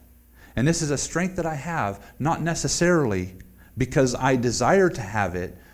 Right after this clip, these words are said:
but because I am gifted in that area of my life. See, these gifts are from God Himself.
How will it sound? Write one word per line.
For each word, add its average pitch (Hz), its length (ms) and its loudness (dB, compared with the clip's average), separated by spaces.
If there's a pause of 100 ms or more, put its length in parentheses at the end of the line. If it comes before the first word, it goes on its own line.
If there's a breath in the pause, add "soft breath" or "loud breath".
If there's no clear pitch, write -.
(140 loud breath)
but 113 160 -4
because 123 540 0
I 120 140 0
am 104 340 0
gifted 110 480 0 (280 loud breath)
in 120 220 -4
that 135 300 -6
area 113 500 -6 (260)
of 98 160 -10
my 92 200 -8
life. 92 560 -12 (1200 soft breath)
See, 185 460 4 (180 loud breath)
these 170 320 6
gifts 123 680 2 (680 soft breath)
are 131 160 4
from 104 300 -4
God 139 500 -8 (200)
Himself. - 720 -8